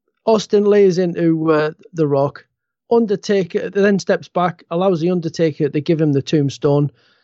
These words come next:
And then the next thing you get is Stone Cold Steve Austin giving The Undertaker a stunner. That is, now that is something from the Attitude Era that you can actually envisage happening, because that was the Stone Cold character. You know, don't trust anybody.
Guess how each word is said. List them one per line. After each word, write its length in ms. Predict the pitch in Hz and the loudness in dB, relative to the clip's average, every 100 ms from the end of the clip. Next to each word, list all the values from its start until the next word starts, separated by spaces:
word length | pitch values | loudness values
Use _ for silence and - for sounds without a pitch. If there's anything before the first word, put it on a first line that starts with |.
| _ _ | _ _
And 160 | 151 156 | 0 2
then 140 | 160 | 2
the 80 | 160 | 2
next 240 | 175 170 - | 2 0 -2
thing 180 | 151 | 0
you 100 | 143 | 0
get 200 | 131 143 | 0 -2
is 140 | 147 139 | -2 -4
Stone 240 | 160 147 | 0 0
Cold 220 | 147 143 | 0 -2
Steve 300 | 131 147 131 | -2 -2 0
Austin 340 | 143 135 143 131 | -2 -4 -2 -2
giving 260 | 135 127 | -2 0
The 80 | 131 | 0
Undertaker 480 | 131 131 - 127 131 | 0 0 -2 -2 -2
a 40 | |
stunner. 440 | 120 - 139 113 113 - | -4 0 0 0 -6 -6
That 200 | 165 220 226 | -2 -2 0
is, 320 | 196 - - _ - | 0 -2 -12 _ -2
now 160 | 180 | 0
that 200 | 185 214 | 0 0
is 200 | 208 196 - | 0 -2 -2
something 320 | 196 185 170 | -6 -4 -2
from 200 | 180 165 | 0 0
the 100 | 175 | 0
Attitude 500 | 180 165 - 147 139 | -2 -4 -4 -4 0
Era 260 | 135 131 131 | 0 0 0
that 100 | 160 | 0
you 160 | 160 | 0
can 180 | 165 165 | 0 0
actually 380 | 170 - 165 143 | 0 -2 0 0
envisage 520 | 139 156 139 135 - | 2 0 0 -4 -4
happening, 500 | 151 143 139 123 113 - _ - | -6 -4 -4 -4 -6 -12 _ -8
because 300 | 147 175 147 | -2 0 0
that 180 | 170 175 | 0 0
was 160 | 156 | -2
the 320 | 147 143 143 135 | 0 -2 -2 -8
Stone 320 | - 151 139 | -4 -4 -2
Cold 240 | 139 131 | -4 -4
character. 480 | 151 139 113 120 123 _ | -2 -2 -2 -6 -6 _
You 80 | 147 | -2
know, 80 | 135 | -2
don't 220 | 131 165 | 2 0
trust 220 | - 151 151 | 0 -2 0
anybody. 540 | 143 127 123 123 | 0 0 0 -2